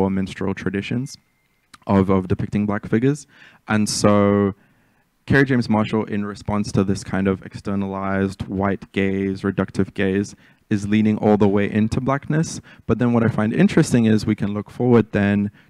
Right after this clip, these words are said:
to a work by Neo Matloga from twenty seventeen from his Black Collages series, which is kind of understood as his turn away from painting and towards collage, so kind of reverse gesture, um, as also a way of thinking about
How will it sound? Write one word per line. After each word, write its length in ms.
to 180
a 60
work 260
by 100
Neo 200
Matloga 420
from 160
twenty 300
seventeen 640
from 240
his 300
Black 240
Collages 480
series, 480
which 180
is 120
kind 160
of 100
understood 460
as 140
his 240
turn 400
away 280
from 200
painting 360
and 160
towards 380
collage, 440
so 120
kind 180
of 80
reverse 340
gesture, 500
um, 460
as 180
also 520
a 80
way 380
of 200
thinking 380
about 440